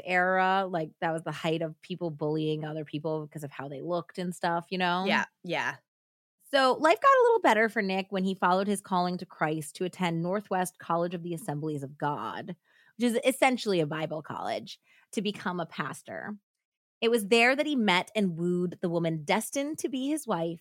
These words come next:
Speaker 1: a petite girl-next-door type named Dawn Tienhara.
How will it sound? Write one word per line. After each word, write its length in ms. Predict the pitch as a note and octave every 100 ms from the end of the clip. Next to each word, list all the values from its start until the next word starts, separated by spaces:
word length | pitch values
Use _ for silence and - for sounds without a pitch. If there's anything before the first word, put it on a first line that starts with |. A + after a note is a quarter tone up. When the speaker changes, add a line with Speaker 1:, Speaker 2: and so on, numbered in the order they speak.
| _ B3+
Speaker 1:
a 60 |
petite 580 | - D#4 - B3 C4 - G3+
girl-next-door 920 | D#3 F#3+ G#3 A3 G#3+ G#3 - E3+ E3 E3
type 420 | - D3 C#3 - _ F3
named 400 | D#3+ D#3+ D#3+ - E3+
Dawn 520 | E3+ E3+ F3+ G3 G#3
Tienhara. 800 | G3+ G3 E3 D3+ - - -